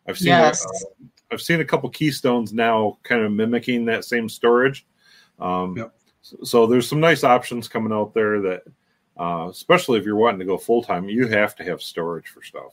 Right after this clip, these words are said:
Speaker 1: you know. So
Speaker 3: Well, that's a good thing about the toy hauler is it's thirteen foot of storage too. We can store a lot
Speaker 1: Right.
Speaker 3: here and then take it out when we get to where we're going and, and store it back. So thirteen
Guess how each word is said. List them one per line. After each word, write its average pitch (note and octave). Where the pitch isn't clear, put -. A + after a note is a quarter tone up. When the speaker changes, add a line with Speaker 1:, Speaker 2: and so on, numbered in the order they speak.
Speaker 1:
you D#2+
know. E2
So E2+
Speaker 3:
Well, F#3
that's F#3+
a E3
good E3
thing D#3
about D3
the C3+
toy D#3
hauler C3
is D3
it's -
thirteen C#3
foot C3+
of A2
storage -
too. G#2+
We C#3
can A#2
store C#3+
a B2
lot B2+
Speaker 1:
Right. -
Speaker 3:
here C3+
and A#2
then A2+
take B2
it B2
out A#2+
when B2+
we A2+
get B2
to A#2+
where A#2
we're A2
going A2
and, G#2
and A2
store G#2
it -
back. -
So G2
thirteen F3+